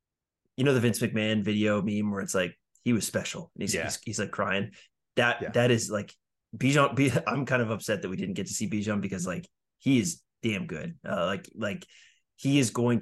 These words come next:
Speaker 1: to, um, get drafted very highly in the N F L, and, uh,
Speaker 2: Yep.
Speaker 1: that is hard to do as a running back these days because he's that good and he can catch. Um, so it's too bad that he won't be playing in this game, but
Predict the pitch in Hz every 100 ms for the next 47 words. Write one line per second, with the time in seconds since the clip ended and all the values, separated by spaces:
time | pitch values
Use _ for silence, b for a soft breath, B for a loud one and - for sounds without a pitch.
0 | - 113 104 95 95 - 87 87 87 78
1 | 65 _ _ 113 95 107 98 104 92 104
2 | 104 107 101 101 98 - 104 98 95 98
3 | 90 85 - 92 95 87 80 87 78 87
4 | 92 110 95 - - 131 147 135 143 101
5 | 104 107 92 85 87 82 - 85 - 82
6 | 87 - 98 92 98 92 90 - 85 -
7 | - - 95 - - b b b - 85
8 | 80 80 65 - 101 92 - 113 101 92
9 | 87 98 95 98 92 98 92 87 87 -
10 | 90 85 90